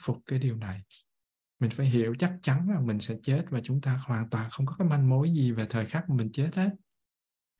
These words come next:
Trừ khi mình chứng thánh thôi, còn không là mình không có, không có thể nào báo trước.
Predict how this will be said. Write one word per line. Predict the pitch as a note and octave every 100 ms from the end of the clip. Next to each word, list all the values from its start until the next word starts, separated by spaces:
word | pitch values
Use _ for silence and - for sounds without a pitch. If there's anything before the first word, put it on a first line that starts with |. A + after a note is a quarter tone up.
| _
Trừ | C3 B2+
khi | D3
mình | C#3
chứng | B2+ D3+ F3+
thánh | E3 F#3
thôi, | F#3 E3 D3+ -
còn | B2
không | A#2 C#3 C3+
là | B2+
mình | A2+
không | B2
có, | D3 D#3 D#3+ D#3
không | - D3+ E3
có | F#3 F3+
thể | - A#2
nào | C#3 B2 A#2 B2
báo | B2 D3
trước. | E3+